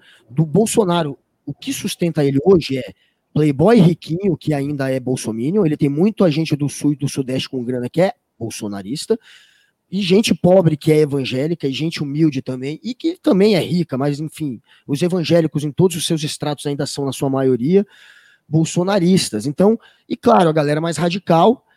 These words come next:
assim, gente em todo o país tem dez por cento ou perto de dez por cento, cinco,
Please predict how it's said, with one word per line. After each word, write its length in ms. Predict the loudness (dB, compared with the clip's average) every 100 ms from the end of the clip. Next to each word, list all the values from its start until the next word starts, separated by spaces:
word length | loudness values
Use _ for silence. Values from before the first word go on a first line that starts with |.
| _ -16
assim, 220 | -12 -8
gente 320 | -8 -8 -12
em 60 | -2
todo 260 | 2 4 2
o 40 |
país 640 | 2 4 6 4 2 -6 -14 _ _ _
tem 200 | -4 -2
dez 240 | 0 -2 -2
por 160 | -4
cento 440 | -4 -2 -2 -2 -2
ou 200 | 0 -2
perto 400 | -2 -2 -2 -6
de 120 | -4
dez 180 | -6 -8
por 160 | -12
cento, 320 | -8 -8 -8 -8
cinco, 240 | -8